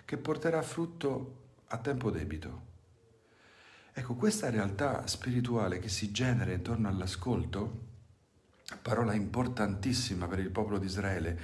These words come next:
Shema Israele, ascolta Israele, è una, può definirsi regno di Dio. In questo momento noi siamo regno,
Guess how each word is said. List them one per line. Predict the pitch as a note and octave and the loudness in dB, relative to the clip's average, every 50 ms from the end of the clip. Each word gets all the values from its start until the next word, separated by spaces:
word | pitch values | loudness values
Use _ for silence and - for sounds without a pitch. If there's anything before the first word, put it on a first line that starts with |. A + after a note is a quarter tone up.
| - - - - - | -8 -10 -10 -10 -2
Shema | - - - A2 G2 G#2 B2 B2+ G#2+ F2 | 0 0 2 2 4 4 4 6 6 4
Israele, | E2+ E2+ F2 E2+ D#2+ D2+ D2+ D#2+ F#2 | 2 0 0 0 0 0 0 0 0
ascolta | F#2+ - - - C3+ - - - - F2+ F2+ | 0 0 0 4 4 6 6 6 4 2 0
Israele, | E2+ F2 F#2 F2 E2 D#2+ D#2+ D#2+ - - - - - - - - - - - - - - | 0 -2 -2 -2 -2 -2 -2 -4 -4 -8 -10 -12 -12 -14 -18 -20 -20 -20 -20 -20 -10 -4
è | E3 D#3+ D#3 - - - | -4 -4 -4 -4 -6 -2
una, | C3+ B2 A#2 A2+ G#2+ G#2+ G2+ G2 G2 F2+ F2 - - - - B2+ B2+ - - - - - - - - - - - - | 2 2 4 4 4 2 2 2 0 0 -2 -2 -4 -4 -4 -6 -6 -8 -12 -16 -20 -20 -20 -20 -20 -20 -20 -14 -6
può | - C3+ A#2 | -2 0 2
definirsi | G2+ - G#2+ - C3+ D#3+ F#3 - - - - - - | 2 2 0 -2 -2 -4 -2 -2 -2 -4 -4 -6 -6
regno | - - - C#3+ D#3+ E3+ D#3 D3 C#3+ | -6 -4 -2 0 0 2 2 2 2
di | C3+ D3 D3+ - | 2 2 0 0
Dio. | G#2+ E2+ C#2+ - - - - - - - - - - - - - _ _ _ _ _ _ _ _ - | 0 -4 -4 -4 -6 -8 -10 -12 -16 -18 -18 -20 -20 -20 -20 -20 _ _ _ _ _ _ _ _ -6
In | - A#2+ | -6 -4
questo | B2+ E3+ - - E3 | -2 -2 -4 -2 -2
momento | D#3 D3 B2 G2+ F#2+ A2+ | -2 -2 0 0 0 2
noi | A2 B2 B2 B2 | 2 4 4 2
siamo | A#2+ B2 A#2 A#2 A2+ A#2 | 2 0 2 2 2 2
regno, | C3+ D3 B2 G2+ F#2+ F2+ F#2 F2 F2 F2 - - | 2 2 2 2 0 0 0 -2 -2 -4 -6 -8